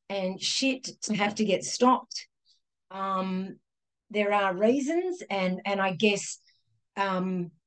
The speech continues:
you know, if something happened to somebody, the race director has a lot of responsibility there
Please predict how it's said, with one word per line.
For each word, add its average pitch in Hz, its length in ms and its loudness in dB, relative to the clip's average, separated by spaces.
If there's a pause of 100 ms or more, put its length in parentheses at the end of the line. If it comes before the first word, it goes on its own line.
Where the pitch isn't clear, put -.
you 214 160 4
know, 208 420 4
if 220 120 -6
something 240 340 2
happened 240 380 2
to 294 60 0
somebody, 180 720 2 (440)
the 214 140 -4
race 233 240 4
director 220 380 0
has 196 180 -2
a 196 60 -2
lot 202 200 4
of 196 160 0
responsibility 202 840 2
there 175 420 2